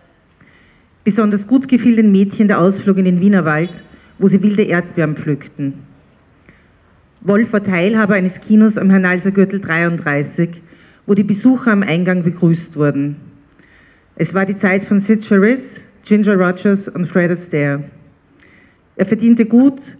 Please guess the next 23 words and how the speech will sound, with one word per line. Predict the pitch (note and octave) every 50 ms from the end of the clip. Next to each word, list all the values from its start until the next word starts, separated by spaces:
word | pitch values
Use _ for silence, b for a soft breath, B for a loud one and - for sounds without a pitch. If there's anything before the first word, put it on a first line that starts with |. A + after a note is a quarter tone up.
| b b b b b
und | - G#3 G3 F#3
Wilhelm | A#3 B3 A#3+ A#3 A#3+ A#3 -
Illner | - A3+ B3 A#3+ A#3+ A#3+ A#3+ - -
arbeitete | D#3+ F3 F#3+ G#3 G#3 A3 G#3+ G#3+ A3+ A3+ A3 A3 -
mit | G3 G3+ G3 F#3+
ihm | G3 G3 G3
zusammen, | - F#3+ F3 F3+ F#3+ E3 E3 F#3+ G3+ G#3+ A3 G#3+ G#3+ B B B B B B B B B B B B
arbeitete | D#3+ E3 E3 - F#3+ F#3+
mit | F#3 F#3+ F3+ F3+
ihm | F3+ F3+
zusammen. | E3+ - D#3+ D3+ D3 C#3 C#3+ D3 D3 D3 D#3 D#3 - - - b b b b b b b
Dann | - F#3 F#3+ A3
zerstörte | G#3+ G#3 G3 G3+ - G3 F#3 F#3+ G#3
Hitler | F#3+ F#3 G3+ G3 - G3+ G3
ihr | E3+ F3
ganzes | F3+ D#3+ D3+ D#3 D3 E3 D3+ -
Leben. | - C#3+ C#3 C3+ C#3 C#3 C#3+ C#3+ - - - - - - - - - _ _ b b b b b b b b b b b b b b b -
Ähm, | D#3+ F#3+ G3 G3
mit | G#3 G3+ A#3+
dem | A#3 -
Anschluss, | - G3 A3 A#3 A#3 - B3+ C4 C#4 C#4 C4 - - - - -
dem | A#3 A3
sogenannten, | A3 A#3+ A3+ A3 A3 G#3 G3 G3+ G#3 G3+ - A#3 A#3 A3+ A#3 A3+